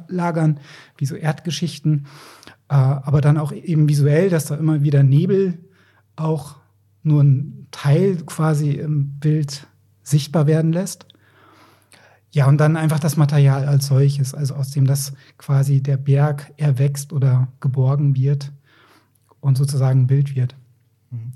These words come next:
Speaker 1: Deshalb jetzt Verbergung, vorher Bergen, gehört alles irgendwie zusammen. Ja, bin jetzt ganz überrascht, äh, wie viel ich dann doch gemacht habe in den letzten
Speaker 2: Wie viele
Speaker 1: Monaten.
Speaker 2: Bilder sind das denn insgesamt eigentlich?
Speaker 1: Ähm,
Speaker 2: Also
Speaker 1: ich weiß
Speaker 2: so
Speaker 1: nicht, also
Speaker 2: ungefähr über den Daumen.
Speaker 1: Ja, jetzt sind hier vielleicht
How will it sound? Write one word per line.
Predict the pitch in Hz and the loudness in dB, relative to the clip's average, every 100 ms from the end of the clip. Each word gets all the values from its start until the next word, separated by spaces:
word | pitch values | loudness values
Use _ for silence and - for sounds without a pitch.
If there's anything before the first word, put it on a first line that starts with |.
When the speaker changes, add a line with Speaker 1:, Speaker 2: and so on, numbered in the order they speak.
| - | -2
Speaker 1:
Deshalb | 160 156 156 | 0 2 0
jetzt | 147 - | 0 -2
Verbergung, | 143 135 196 233 226 226 220 - - _ _ | 0 0 0 -2 -2 -2 -4 -12 -20 _ _
vorher | - 165 147 139 | -10 -2 2 0
Bergen, | 139 139 175 220 202 208 208 214 - | 2 0 0 0 0 2 0 -2 -10
gehört | - 156 185 | -4 -4 -2
alles | 165 156 | -4 -2
irgendwie | 160 143 | 0 2
zusammen. | 139 131 131 156 196 190 - _ _ _ _ _ _ | 2 -2 -2 -2 -4 -8 -14 _ _ _ _ _ _
Ja, | 131 104 - _ _ _ _ _ | -6 -6 -14 _ _ _ _ _
bin | 156 | 0
jetzt | 143 | 0
ganz | 165 151 | -2 -2
überrascht, | 147 147 156 180 - - | 0 0 0 -2 -10 -8
äh, | 165 143 139 143 139 | 2 4 4 2 -2
wie | 147 | -4
viel | - 175 | -4 -4
ich | 156 - | -4 0
dann | 139 | 0
doch | 139 143 - | 2 -4 -8
gemacht | 170 180 175 | -8 -8 -8
habe | 156 | -8
in | 160 | -6
den | 160 | -6
letzten | 165 - 175 160 | -8 -8 -6 -6
Speaker 2:
Wie | - | -4
viele | 160 | 0
Speaker 1:
Monaten. | 170 175 180 | 4 4 4
Speaker 2:
Bilder | 185 | 4
sind | 180 170 | 2 -2
das | 160 | -10
denn | 160 | -10
insgesamt | 135 127 131 135 139 - _ _ - | -12 -10 -10 -10 -10 -20 _ _ -12
eigentlich? | 135 185 | -6 2
Speaker 1:
Ähm, | 180 175 170 - | 2 2 -2 -8
Speaker 2:
Also | 120 110 | -8 -6
Speaker 1:
ich | - | -2
weiß | 175 214 | 0 2
Speaker 2:
so | 185 | 2
Speaker 1:
nicht, | 185 | 4
also | |
Speaker 2:
ungefähr | - 143 | 4 2
über | 131 107 | 2 0
den | |
Daumen. | 104 117 101 - | -2 -6 -8 -4
Speaker 1:
Ja, | 151 185 196 | 2 2 2
jetzt | 175 143 - _ - _ | 0 -4 -12 _ -20 _
sind | - 185 | -2 -2
hier | 185 180 | 0 -2
vielleicht | 165 180 - | -2 -2 -4